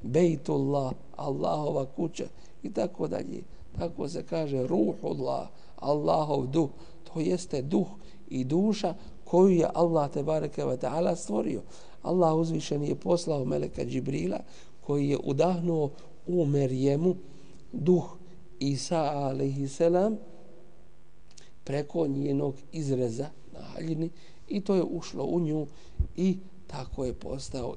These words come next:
Isa alejselam, ona ga je zanijela. وَصَدَّقَتْ بِكَلِمَاتِ رَبِّهَا، i ona je povjerovala, vjerovala je u riječi gospodara svoga,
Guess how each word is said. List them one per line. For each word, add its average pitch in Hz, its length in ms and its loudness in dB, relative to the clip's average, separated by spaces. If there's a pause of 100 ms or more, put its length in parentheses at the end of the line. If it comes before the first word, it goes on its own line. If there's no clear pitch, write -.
(100)
Isa 143 460 -4
alejselam, 135 840 -4
ona 135 200 -2
ga - 100 -4
je - 160 -6
zanijela. 143 520 0 (1120)
وَصَدَّقَتْ 156 960 2
بِكَلِمَاتِ 151 880 2
رَبِّهَا، 147 720 2 (380)
i 127 160 0
ona 160 260 2
je 156 180 0 (360)
povjerovala, 135 800 0
vjerovala 135 840 2
je 127 160 -2 (160)
u 165 180 0 (360)
riječi 143 560 2
gospodara 131 880 0
svoga, 135 580 -2